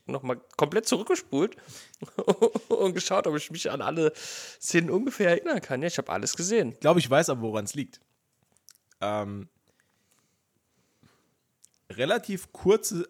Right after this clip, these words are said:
Speaker 2: Einzelszenen,
Speaker 1: Mhm.
Speaker 2: ähm, die auch n-, nicht lange dauern. Also die, die,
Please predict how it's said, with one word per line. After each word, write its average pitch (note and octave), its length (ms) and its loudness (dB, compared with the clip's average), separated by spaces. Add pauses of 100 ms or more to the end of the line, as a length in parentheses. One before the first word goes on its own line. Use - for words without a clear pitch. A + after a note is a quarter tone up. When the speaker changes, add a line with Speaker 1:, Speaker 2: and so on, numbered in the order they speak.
(300)
Speaker 2:
Einzelszenen, C3+ 840 -2 (680)
Speaker 1:
Mhm. F#3 320 -2 (480)
Speaker 2:
ähm, A#2 680 2 (1300)
die C#3+ 320 -4
auch C3 280 2
n-, C3 240 -4
nicht D3 280 -4
lange D3+ 180 2
dauern. C3 280 4
Also A#2 180 -2
die, A#2+ 240 -4 (140)
die, C3 160 -8